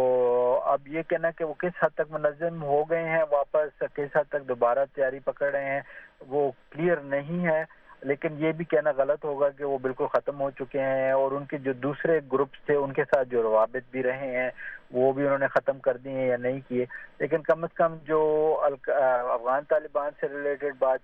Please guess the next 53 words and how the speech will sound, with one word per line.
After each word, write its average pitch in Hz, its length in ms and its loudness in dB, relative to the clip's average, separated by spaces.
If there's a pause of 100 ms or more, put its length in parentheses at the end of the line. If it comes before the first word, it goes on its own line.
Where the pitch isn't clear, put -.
چیت 139 260 -12
ہے 139 120 2
اور 131 180 2
آگے 123 320 0
جو 123 100 0
افغان 120 260 -2
ریکنسیلیشن 120 800 -8
کی 139 140 -6
بات 127 260 4 (100)
چیت 131 200 -8
ہو 127 140 2
رہی 127 180 0
ہے 123 80 2
جس 117 160 -14
کا 123 100 2
ذکر 120 280 -2
بھی 156 240 -6
کیا 113 180 2
گیا، 120 180 0 (360)
تو 175 120 2
اس - 140 -2
میں 180 180 4
ایک 170 160 0
یہ 170 120 2
بات 156 260 4
بھی 147 180 -14
شامل 143 360 0
ہے 143 140 2
کہ 147 140 -8
وہ 139 280 0
م-، 135 80 -4
آ، 123 220 2
مستقبل 123 720 -4
میں 135 280 -2
اپنے 131 300 -4
تمام 135 460 0
روابط 120 540 0
جو 123 120 -2
ہیں 120 160 0
القاعدہ 117 500 0
سے 123 60 -8
وہ 110 80 -4
ختم 117 320 -4
کر 98 240 0
دیں 101 160 -12
گے۔ 98 100 -4 (460)
آ، 123 240 2 (160)
تو 156 100 -2 (720)
اس 156 220 -2
حد 156 120 0
تک 147 200 -2
تو 147 60 -2
بات 123 280 4